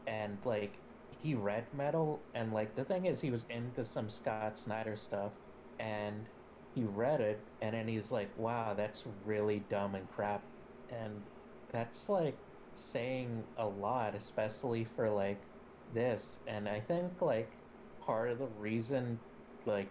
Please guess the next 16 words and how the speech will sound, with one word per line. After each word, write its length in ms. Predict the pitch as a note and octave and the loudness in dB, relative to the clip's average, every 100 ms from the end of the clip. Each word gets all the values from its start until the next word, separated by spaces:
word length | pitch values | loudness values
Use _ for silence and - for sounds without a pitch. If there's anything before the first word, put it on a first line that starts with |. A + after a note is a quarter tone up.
| - | -6
something 600 | - A2+ A2 B2+ A2+ G#2+ | -4 -4 0 0 0 2
like 300 | G#2+ G2 G2+ - - - - - | 2 2 0 -8 -16 -16 -16 0
Curse 280 | A#2 A2 - | 2 4 0
of 140 | B2+ | -2
Brimstone 580 | G#2 G#2+ G#2+ - A#2 G#2 | 0 2 0 -2 0 0
would 100 | F2+ - | -2 -4
fail 500 | - G#2+ A2 G2+ G2 F#2+ - | 0 2 4 2 2 -2 -4
would 180 | G#2 - | -6 -2
be 120 | G#2 | -4
because, 580 | G2 G2+ A#2+ G2+ G2 - | -2 -2 0 0 0 0
like, 320 | A2 F#2+ - - - - - - | 0 0 -4 -12 -16 -16 -16 -8
people, 760 | - A2+ A#2+ A2+ A2 G#2 G2+ G2+ - | 0 2 2 4 6 6 4 0 -2
like, 320 | A2 G2+ - | 0 0 -2
didn't 320 | A2 G#2 G#2 | 0 0 0
really 300 | G2+ G#2+ G#2 G2+ | 2 4 4 2
fully 340 | - G2+ G#2 | 2 4 4